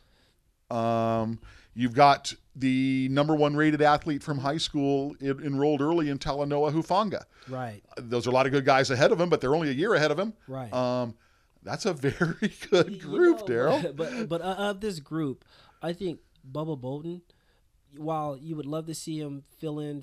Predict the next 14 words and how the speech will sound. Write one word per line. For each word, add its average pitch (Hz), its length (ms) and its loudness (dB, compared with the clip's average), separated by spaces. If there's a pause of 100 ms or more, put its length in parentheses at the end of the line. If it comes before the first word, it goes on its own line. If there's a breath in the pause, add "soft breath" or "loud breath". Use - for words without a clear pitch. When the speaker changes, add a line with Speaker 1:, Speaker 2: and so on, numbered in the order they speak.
(140)
Speaker 2:
for, 131 380 -10
I 131 80 -12
mean, 131 300 -10
you 143 120 -8
know, 123 180 -10 (380)
perform 151 340 -10
that 127 100 -10
Hawkins 147 320 -10
role, 180 360 -6
Speaker 1:
Uh-huh. 135 240 -4 (380)
Speaker 2:
I'm 190 240 -6
not 190 220 -8
certain 165 640 -8 (320)
that 139 420 -10